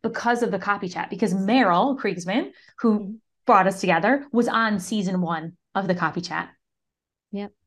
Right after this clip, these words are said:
Speaker 1: And Meryl and I became champions for each other. And i-, so it's this gift that started to keep on giving once I created my own space. So as a business owner, I'd say it doesn't have to be a summit. Maybe it's a podcast.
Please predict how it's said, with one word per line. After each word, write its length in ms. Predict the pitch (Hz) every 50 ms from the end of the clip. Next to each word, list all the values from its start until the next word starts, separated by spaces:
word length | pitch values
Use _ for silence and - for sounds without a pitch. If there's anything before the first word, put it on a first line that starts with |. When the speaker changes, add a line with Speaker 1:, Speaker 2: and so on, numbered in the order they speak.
| _ -
Speaker 1:
And 160 | 214 208 208
Meryl 240 | - 190 190 190 190
and 100 | 190 185
I 80 | 180 180
became 300 | 175 180 - 185 180 175
champions 500 | - - 262 277 269 254 262 247 240 -
for 100 | 240 226
each 160 | 233 226 233
other. 440 | 226 208 220 214 208 208 208 - _ _ _ _ -
And 380 | 202 196 190 185 185 185 175 175 - - - _ _ _ _ _ _ -
i-, 440 | 247 247 240 - 127 - - - -
so 300 | 226 - 247 240 - - -
it's 200 | 240 233 233 -
this 220 | - 220 202 180
gift 300 | - - - 214 240 226
that 160 | - 214 202 -
started 260 | - 202 196 196 190
to 140 | - 208 175
keep 240 | - - 202 175 185
on 220 | 185 175 175 175
giving 500 | 175 190 175 156 185 226 262 302 349 359 - - - - -
once 300 | 208 196 208 214 220 214
I 160 | 226 - 196
created 480 | 190 - - 214 190 185 190 190 180 160
my 140 | 165 165 -
own 260 | - 170 170 170 170
space. 680 | - - - 180 165 170 - 180 - - - - - _ _ _ - -
So 100 | - 233
as 100 | 208 208
a 60 | 202
business 380 | 180 240 269 262 285 262 262 233
owner, 220 | 214 202 196 190
I'd 160 | 190 185 190
say 340 | - 190 180 175 175 180 - -
it 80 | - -
doesn't 180 | 381 349 311
have 160 | 277 247 226 -
to 80 | -
be 140 | 160 185 180
a 40 | 175
summit. 380 | 175 - 185 175 190 226 233
Maybe 340 | 220 190 185 185 202 220 233
it's 200 | - 233 233 -
a 40 | 240
podcast. 760 | 233 - 226 254 302 285 - 170 156 156 - - - - -